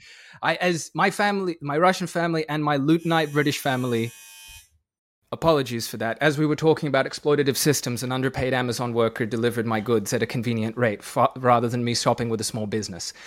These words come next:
So anyway, um, high and mighty. My Ludenite side and my Soviet side allow me to speak as an emissary of the poor whites. But, I mean, I say that jokingly. I'm not familiar with the vicissitudes of modern Englanders who are being told they're all evil profiteers.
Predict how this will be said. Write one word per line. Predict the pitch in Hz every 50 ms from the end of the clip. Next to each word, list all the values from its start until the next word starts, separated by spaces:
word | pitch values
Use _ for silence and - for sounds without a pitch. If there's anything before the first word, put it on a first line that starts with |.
| - - -
So | - - 208 196
anyway, | 202 202 185 151 123 107 104 - - - - - _ -
um, | 151 165 165 160 160 160 151 - _ _ _ _ _ _ _ _ -
high | 170 180 190
and | 180 170 165
mighty. | 160 160 156 147 127 104 110 - _ _ _ _ _ -
My | 175 185 185 170 170 175 175
Ludenite | 175 196 208 180 196 185 175 170 -
side | - - 165 170 170 165 160
and | 151 147
my | 147
Soviet | 139 - - 156 151 139 147 143 -
side | - - 135 135 131
allow | 131 135 139 143
me | 143 139
to | 131
speak | 127 - - - 143 131 -
as | 147 123
an | 131 127
emissary | 127 127 123 - - 131 123 123 120
of | 110
the | 120
poor | 104 - - 127 117
whites. | 117 117 113 101 87 - - - - - -
But, | 139 127 - - _ _ _
I | - 143
mean, | 143 135 131
I | 135
say | 135 - 165 143
that | 135 123 123
jokingly. | - 127 120 - - 123 113 113 107 101
I'm | 107 117 123 - -
not | 156 139 131 135 -
familiar | - 139 127 127 123 120
with | 123 113
the | 113
vicissitudes | 120 110 - 143 120 - - - - - 127 120 113 -
of | 120 107 - - _ -
modern | 147 147 160 170 156 147 131
Englanders | 123 123 107 113 113 107 104 98 107 - - - _ - - _ _
who | - 139
are | 143 139
being | 131 139 135 131 127
told | - 131 139 135 131 127
they're | 127 120 123
all | 131 135 131 131 135
evil | 139 123 127 123 117 117 113 _ _ _ _ _ _
profiteers. | - 175 151 - 139 113 - 175 160 147 127 110 104 101 -